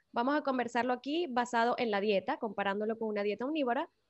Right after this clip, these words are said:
y el vegano es aquel que no consume ningún tipo de producto animal, ni derivado animal, ni nada que tenga que,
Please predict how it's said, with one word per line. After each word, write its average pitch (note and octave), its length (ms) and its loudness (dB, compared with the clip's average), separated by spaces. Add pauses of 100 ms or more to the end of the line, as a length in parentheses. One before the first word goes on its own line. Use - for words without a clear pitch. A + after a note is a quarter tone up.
(120)
y E4 140 0
el E4 140 4
vegano C#4 380 4
es C#4 100 2
aquel C4+ 480 0
que C#4 280 2
no B3 220 -2
consume C4 540 -2
ningún A3+ 360 0
tipo B3 300 -2
de A#3+ 80 0
producto G3+ 380 -2
animal, A3+ 400 2
ni C4+ 100 4
derivado G3 440 0
animal, A3 500 -2
ni G#3+ 200 -2
nada G3+ 240 0
que A3 100 -10
tenga G3+ 260 -2
que, F#3+ 340 -2